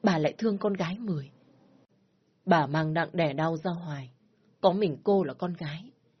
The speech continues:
Bà thương chẳng hết. Nhìn con phải chịu những đòn roi thế kia, mà bà chạnh lòng. Bà biết chuyện Hoài và Chỉnh yêu nhau.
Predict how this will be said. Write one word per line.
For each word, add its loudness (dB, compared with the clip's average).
Bà 2
thương 0
chẳng -6
hết. -14
Nhìn 6
con 6
phải -4
chịu 0
những 2
đòn 6
roi 4
thế 0
kia, -4
mà 8
bà 6
chạnh 2
lòng. 0
Bà 6
biết 2
chuyện 8
Hoài 6
và 0
Chỉnh 2
yêu 4
nhau. 2